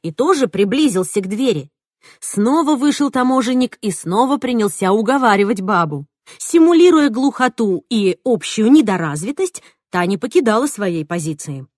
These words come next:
Встречающие не выдержали и подступили к ним вплотную. Неизвестно, чем бы дело кончилось, если бы из дверей вдруг не вылетела совершенно необъятных размеров сумка-чемодан, направленная мощным пинком по скользкому полу,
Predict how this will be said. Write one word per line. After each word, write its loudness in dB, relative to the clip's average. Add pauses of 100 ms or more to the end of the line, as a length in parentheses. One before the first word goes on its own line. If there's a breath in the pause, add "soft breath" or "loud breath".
(400)
Встречающие -4
не 0
выдержали 0
и 0
подступили -6
к -10
ним 2
вплотную. -2 (340 loud breath)
Неизвестно, 4
чем -4
бы -2
дело -2
кончилось, 4 (260 loud breath)
если -2
бы 2
из -2
дверей -2
вдруг 2 (180 soft breath)
не 2
вылетела 0
совершенно -2
необъятных -2
размеров -2
сумка-чемодан, 0 (220 soft breath)
направленная 0
мощным -2
пинком 0
по -2
скользкому -4
полу, -4